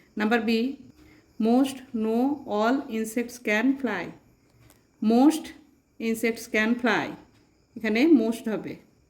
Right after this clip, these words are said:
নাম্বার সি, all insects have four, five, six,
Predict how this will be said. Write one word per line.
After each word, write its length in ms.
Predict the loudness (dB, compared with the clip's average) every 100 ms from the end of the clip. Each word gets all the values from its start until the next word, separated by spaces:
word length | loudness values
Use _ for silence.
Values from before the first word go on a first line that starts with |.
| _ _ _ _ _ _
নাম্বার 200 | -4 -2 -2
সি, 120 | 0 0 -2 -4 0
all 140 | 2 4
insects 380 | 2 2 -2 -2 -2
have 260 | 0 0 -4 -10 -18 _
four, 240 | 2 4 4 0 -4
five, 320 | -2 -2 -2 -6 -10 -10 -10 _ _ -2
six, 200 | 0 0